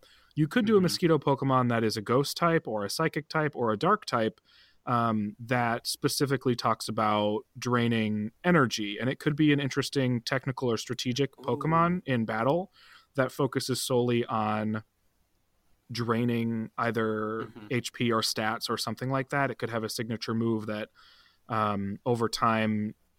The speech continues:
Speaker 1: you know, w-, we're used to Leech Seed or, or things like that, that specifically steal H P. Um, but if they could figure out a mechanic where you could steal a stat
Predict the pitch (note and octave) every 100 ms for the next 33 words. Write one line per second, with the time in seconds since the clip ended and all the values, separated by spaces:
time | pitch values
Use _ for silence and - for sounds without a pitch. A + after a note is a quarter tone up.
0 | _ - A#2 G#2+ G#2 G#2 D#3 F3+ D#3 D3
1 | E3 F3 - B2+ C3+ C3+ - A2+ G#2 G#2
2 | G#2 G2+ G2+ G#2 A#2 G#2+ C#3 B2 A#2 G#2
3 | A2 A#2 A2 A2 G#2+ - _ - - B2
4 | A#2+ A#2 A2 - A#2 A2 G#2+ - - A#3
5 | D3 A#2+ A2+ - - - _ - A#2 A2
6 | G#2 G2 G2 _ _ _ _ - F#3+ D3
7 | C3+ C3+ - D3 C#3+ C3 D3+ C3+ B2 A#2
8 | A2 - D#3 D#3 C3+ B2 A#2+ A2+ A2+ A#2+
9 | B2 A2 - - - B2 A2+ G#2+ G#2+ -
10 | G#2+ - - G3 F3 A2+